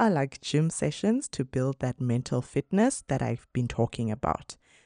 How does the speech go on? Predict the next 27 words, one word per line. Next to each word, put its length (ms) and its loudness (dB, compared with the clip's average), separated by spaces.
There 180 2
will 200 0
be 240 -8
guest 280 0
trainings 640 4
on 180 -4
all 200 0
things 260 -4
personal 460 0
branding, 500 -2
money 240 -4
mindset. 720 -4
Everything 680 2
you 200 4
need 380 2
to 320 -2
elevate 480 0
your 80 0
career 480 0
for 180 -4
twenty 300 -4
twenty-three 640 -4
is 180 -4
packaged 680 -8
into 400 -2
the 100 -4
collective. 640 -4